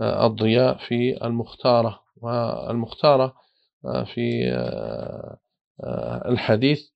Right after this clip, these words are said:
آه، الكتاب جمعه أبو عبد الله محمد ابن عبد الواحد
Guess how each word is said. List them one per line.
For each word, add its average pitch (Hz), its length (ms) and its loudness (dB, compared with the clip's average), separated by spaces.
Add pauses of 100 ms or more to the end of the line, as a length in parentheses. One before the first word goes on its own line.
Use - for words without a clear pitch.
(560)
آه، 62 460 -2
الكتاب 131 600 2 (1000)
جمعه 117 760 4
أبو 123 220 2
عبد 110 180 0
الله 127 280 0
محمد 117 540 0 (580)
ابن 127 200 4
عبد 117 240 6
الواحد 117 540 4